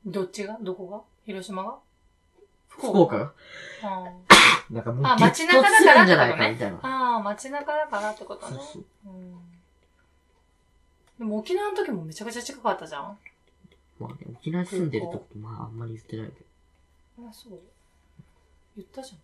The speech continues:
Speaker 2: 言ったっけ？あ、言った。
Speaker 1: 一通り話したじゃん。
Speaker 2: 一回あれだね、なんか、ざっくりした生い立ちみたいな話したい。
Speaker 1: 生い立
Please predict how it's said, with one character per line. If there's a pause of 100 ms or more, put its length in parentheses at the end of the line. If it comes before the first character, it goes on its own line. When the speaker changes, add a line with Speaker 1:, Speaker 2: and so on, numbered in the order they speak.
(260)
Speaker 2:
言
っ
た
っ
け？ (560)
あ、
言
っ
た。 (320)
Speaker 1:
一
通
り
話
し
た
じ
ゃ
ん。 (1160)
Speaker 2:
一
回
あ
れ
だ
ね、
な
ん
か、 (1300)
ざ
っ
く
り
し
た
生
い
立
ち
み
た
い
な (120)
話
し
た
い。 (1200)
Speaker 1:
生
い
立